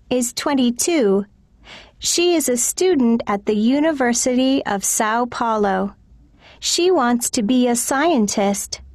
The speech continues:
My parents live in São Paulo in Brazil.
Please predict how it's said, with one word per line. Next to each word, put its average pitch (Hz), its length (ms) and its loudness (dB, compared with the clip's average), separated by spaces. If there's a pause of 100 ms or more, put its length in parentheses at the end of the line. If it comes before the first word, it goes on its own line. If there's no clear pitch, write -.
(720)
My 254 240 0
parents 240 760 0
live 285 380 2
in 208 120 2
São 196 420 -2
Paulo 208 600 0
in 247 200 2
Brazil. 240 640 0